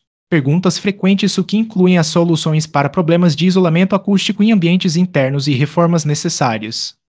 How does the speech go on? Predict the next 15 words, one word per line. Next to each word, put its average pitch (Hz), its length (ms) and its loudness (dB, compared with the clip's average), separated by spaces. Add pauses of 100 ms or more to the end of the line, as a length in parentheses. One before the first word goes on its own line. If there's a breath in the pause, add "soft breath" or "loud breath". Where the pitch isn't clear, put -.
(180)
Cobrem 202 280 0
técnicas, 151 640 -8
materiais 160 680 -2
e 190 80 -2
reformas 190 460 -2
com 185 180 -4
foco 185 360 -4
em 151 80 -4
custos 180 380 -6
reduzidos 196 760 -4
e 220 120 -2
eficiência, 196 800 -4
oferecendo 190 560 -2
opções 180 420 -4
práticas. - 800 -6